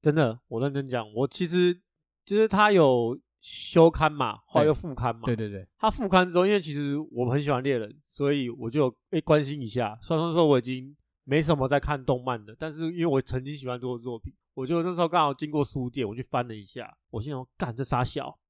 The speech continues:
Speaker 1: <laughs> 这真的是一个那种大概你会觉得是三四年级的人画出来的线条跟，跟那个画的，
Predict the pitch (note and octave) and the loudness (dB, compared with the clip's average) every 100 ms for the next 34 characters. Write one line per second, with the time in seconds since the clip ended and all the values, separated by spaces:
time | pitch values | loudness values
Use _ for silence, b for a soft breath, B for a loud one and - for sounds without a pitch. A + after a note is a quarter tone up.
0 | _ - - - A3 - A#3+ - C4 C4 | _ -4 0 2 2 0 -2 -2 0 4
1 | C#4+ C4 B3+ A3 F#3+ G3 C#3+ B2 - - | 4 4 8 8 10 6 4 -4 -6 0
2 | G#3 G3+ F#3 D#3+ _ D#3 D3 G#3+ E3 D#3 | 4 4 2 -2 _ 2 4 6 6 2
3 | F3 E3 D#3+ D3+ D#3+ A#2+ A#2 A2 A2+ G#2+ | 0 0 0 -4 -6 -6 -6 -6 -4 -4
4 | G#2 - C#3+ C3 C3+ A#2 G#2+ - A#2 A2+ | -8 -2 0 0 0 -2 -4 -6 -8 -8
5 | - - - B2 B2 - A#2+ B2+ A#2+ - | -18 -18 -12 -10 -10 -10 -8 -6 -6 -4
6 | A#2+ C3+ A#2 | -6 -8 -14